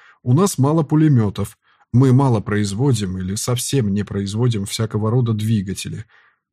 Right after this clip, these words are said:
Наша армия не имеет ни одного танка, а общий технологический и производственный уровень страны всё ещё крайне низок.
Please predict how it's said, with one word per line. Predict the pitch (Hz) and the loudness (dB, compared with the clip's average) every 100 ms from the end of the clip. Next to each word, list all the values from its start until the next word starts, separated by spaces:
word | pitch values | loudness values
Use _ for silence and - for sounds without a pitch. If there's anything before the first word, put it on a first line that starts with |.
| - | 0
Наша | 139 196 180 | 2 4 4
армия | 185 185 160 | 4 4 4
не | 156 151 151 | 4 4 4
имеет | 185 180 123 | 4 2 2
ни | 165 | 0
одного | 190 143 156 127 | 2 0 0 0
танка, | - 143 160 127 87 - | 0 0 0 0 -4 -12
а | - 107 - | -6 -6 -2
общий | 151 151 - 98 | 0 0 0 -4
технологический | - - 101 104 104 139 120 - 120 117 - - _ | -6 -8 -4 -2 0 0 -2 -2 0 0 -4 -20 _
и | 135 | -2
производственный | 123 143 139 123 120 - 101 98 | 2 2 4 4 2 0 -4 -2
уровень | 104 165 123 110 | 0 2 2 0
страны | - 110 117 151 180 - - _ | -2 -2 0 2 2 -2 -20 _
всё | - - 220 | -10 -2 0
ещё | 196 - | 0 -2
крайне | 160 123 117 107 120 | -2 0 2 2 2
низок. | 113 101 - - - - | 2 0 -6 -12 -20 -20